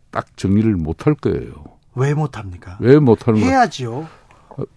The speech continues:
Speaker 1: 이게 앞으로 어떤 내용이 뭐
Speaker 2: 그렇죠.
Speaker 1: 추가로 더 이렇게 나올지 모르니까
Speaker 2: 예.
Speaker 1: 지금 민주당도 뭐 정치를 잘 하는 사람들 아닙니까?
Speaker 2: 네.
Speaker 1: 그러니까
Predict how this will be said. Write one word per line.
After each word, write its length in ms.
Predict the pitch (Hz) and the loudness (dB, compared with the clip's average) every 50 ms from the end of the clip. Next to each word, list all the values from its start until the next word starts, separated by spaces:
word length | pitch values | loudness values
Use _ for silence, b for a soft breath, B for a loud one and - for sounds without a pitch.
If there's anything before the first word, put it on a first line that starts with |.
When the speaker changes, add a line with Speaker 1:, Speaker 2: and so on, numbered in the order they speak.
| - - _ _ - | -20 -20 _ _ -8
Speaker 1:
이게 200 | 143 147 165 156 | -2 0 2 4
앞으로 360 | - 151 - - - 143 98 | 4 2 2 4 4 4 6
어떤 380 | 98 - - - 175 180 202 | 4 4 4 4 6 6 6
내용이 640 | 190 160 135 127 113 101 98 98 101 98 87 80 82 - - - 339 - _ | 6 6 6 6 4 4 2 2 0 0 -2 -2 -6 -8 -14 -20 -20 -20 _
뭐 460 | - 85 85 87 87 87 80 80 - - _ - - | -10 -6 -2 -2 0 0 -2 -4 -8 -12 _ -20 -14
Speaker 2:
그렇죠. 240 | - 143 156 139 - | -6 -4 -4 0 2
Speaker 1:
추가로 300 | 123 123 127 120 113 101 | 4 6 8 8 6 6
더 280 | - - 104 104 110 | 4 2 2 4 4
이렇게 400 | 101 92 90 85 85 - - 104 | 4 2 0 -2 -4 -4 -2 -2
나올지 400 | 92 85 78 76 80 90 82 - | 0 0 0 0 0 -2 -2 -2
모르니까 840 | 98 85 73 76 82 95 120 131 131 98 80 - - 92 104 107 92 - | -2 -2 -2 -2 0 2 2 4 2 2 0 -2 -2 0 0 0 0 0
Speaker 2:
예. 240 | 156 156 185 214 233 B B B B B B B _ - | 0 0 0 -2 -6 B B B B B B B _ -2
Speaker 1:
지금 240 | - 120 110 104 95 | 0 0 2 2 2
민주당도 560 | 101 101 101 110 117 117 110 104 101 104 95 | 2 0 2 4 4 4 4 4 4 4 2
뭐 220 | 87 87 90 90 | 2 2 0 0
정치를 480 | 85 - - 90 87 - - - 95 80 | 0 -2 -2 -4 -4 -4 -4 -6 -6 -4
잘 180 | - 92 80 76 | -2 -4 -4 -4
하는 320 | 73 - - 101 101 104 | -4 -4 -2 -2 -2 -2
사람들 420 | 85 90 85 80 80 80 78 82 | -4 -6 -6 -6 -6 -6 -6 -8
아닙니까? 540 | 71 69 71 69 69 73 76 - - - - - - | -8 -8 -8 -10 -10 -10 -10 -10 -12 -12 -12 -8 -2
Speaker 2:
네. 200 | - - 143 160 | 2 2 2 4
Speaker 1:
그러니까 260 | 180 113 107 95 80 | 4 2 2 2 0